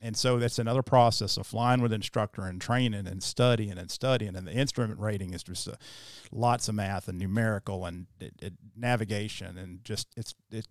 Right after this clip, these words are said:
it, it's pretty heavy duty. So I'm flying with my instructor and training and training and flying and training and training and flying and training with an instructor, and I do my check ride, pass my instrument.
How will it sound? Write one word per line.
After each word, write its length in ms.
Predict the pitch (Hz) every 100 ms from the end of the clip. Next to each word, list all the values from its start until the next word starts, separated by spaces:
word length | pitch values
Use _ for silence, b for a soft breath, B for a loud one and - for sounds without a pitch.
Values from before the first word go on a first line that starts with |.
| -
it, 120 | 131 -
it's 200 | 131 -
pretty 240 | 135 117
heavy 220 | 107 95
duty. 280 | 90 87 - B B B B _ _ _ _ _ - -
So 140 | 127
I'm 100 | 123
flying 280 | 143 165 156
with 140 | 123
my 60 | 113
instructor 360 | - 117 -
and 80 | 101
training 360 | 117 131 123 104
and 100 | 104
training 360 | 123 117 98
and 120 | 98 92
flying 360 | 117 120 110
and 100 | 92
training 380 | 92 113 110 98
and 100 | 92
training 360 | 117 113 104 92
and 120 | 87
flying 340 | 117 117 104
and 440 | 90 113 113 107 95
training 380 | 117 113 104
with 260 | 110 147 -
an 100 | 135
instructor, 560 | 117 - 113 - 101 - b b b b -
and 100 | 117
I 80 | 113
do 160 | 113
my 140 | 127 123
check 280 | - 123 127
ride, 380 | 117 117 117 - B B -
pass 300 | 120 123 123
my 180 | 120 113
instrument. 440 | 117 - 110 107